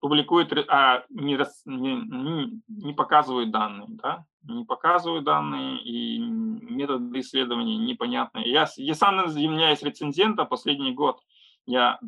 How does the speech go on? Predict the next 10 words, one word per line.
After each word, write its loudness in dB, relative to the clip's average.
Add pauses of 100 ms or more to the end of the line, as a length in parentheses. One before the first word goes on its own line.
постоянно -2
рецензирую -4
статьи -4
сам, -12 (540)
самые. -10 (880)
И, -4 (140)
конечно, -4 (680)
поток, 4
э, 0 (380)
низ-, -2